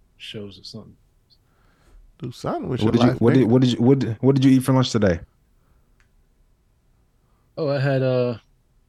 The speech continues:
Speaker 1: quesadilla and tacos.
Speaker 3: Boom. My dog recommends some Mexican food. <laughs>
Speaker 2: Let me see what I've been watching lately. I've been watching this, uh,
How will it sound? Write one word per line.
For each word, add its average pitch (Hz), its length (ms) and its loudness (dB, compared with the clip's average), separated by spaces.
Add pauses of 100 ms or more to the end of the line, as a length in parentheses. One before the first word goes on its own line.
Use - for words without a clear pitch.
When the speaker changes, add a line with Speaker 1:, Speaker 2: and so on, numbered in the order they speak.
Speaker 1:
quesadilla 131 480 -8
and 123 80 -6
tacos. 113 540 -12 (840)
Speaker 3:
Boom. 92 360 -4 (2250)
My 98 60 -18
dog 95 180 -10
recommends 92 400 -10
some 90 160 -8
Mexican 92 380 -8
food. 78 340 -8 (220)
<laughs> - 220 -20
Speaker 2:
Let 135 120 -6 (1000)
me 143 80 -4
see 131 340 -2
what 156 420 -2
I've 151 120 0
been 131 160 0
watching 127 400 -4
lately. 120 360 -2
I've 135 180 0
been 147 200 -4
watching 143 460 -2
this, 127 220 -2
uh, 113 540 -4